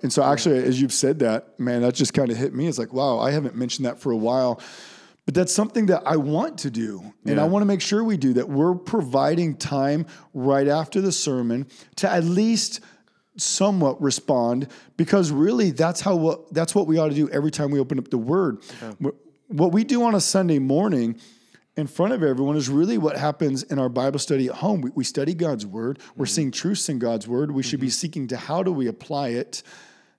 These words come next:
Speaker 1: um, and, and living out those truths.
Speaker 2: Well, and just to, part of, y-, y-,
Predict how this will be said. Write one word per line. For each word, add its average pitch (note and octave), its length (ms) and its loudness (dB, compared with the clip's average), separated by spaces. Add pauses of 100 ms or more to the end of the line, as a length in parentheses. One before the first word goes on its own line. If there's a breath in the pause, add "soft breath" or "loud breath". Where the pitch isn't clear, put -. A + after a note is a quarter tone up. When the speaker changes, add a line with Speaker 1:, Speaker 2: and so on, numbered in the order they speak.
(140)
Speaker 1:
um, A#2+ 460 -8 (200)
and, C3 220 -4
and B2+ 280 -2
living C#3+ 300 0
out B2+ 180 0
those C3 220 0
truths. - 540 -4 (120)
Speaker 2:
Well, C3 320 -8
and A#2+ 280 -2
just B2 240 -6
to, G2+ 360 -6 (800 loud breath)
part B2+ 240 0
of, G#2 220 -4
y-, G#2 220 -6
y-, G#2+ 320 -10